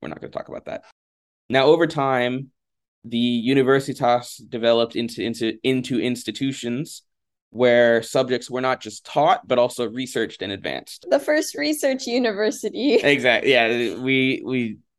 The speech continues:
Speaker 1: they develop into what we know today as the university.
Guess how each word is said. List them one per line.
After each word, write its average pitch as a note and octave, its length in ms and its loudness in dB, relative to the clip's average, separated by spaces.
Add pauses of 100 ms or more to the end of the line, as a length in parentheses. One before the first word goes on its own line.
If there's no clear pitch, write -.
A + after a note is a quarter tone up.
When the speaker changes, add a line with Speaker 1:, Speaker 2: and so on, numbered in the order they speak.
(400)
Speaker 1:
they C3 200 2
develop D3 420 6
into C#3 220 0
what B2+ 180 -2
we B2+ 140 -4
know A#2+ 180 -2
today A2 380 -4
as A2+ 120 -14
the E2 120 -12
university. - 600 -12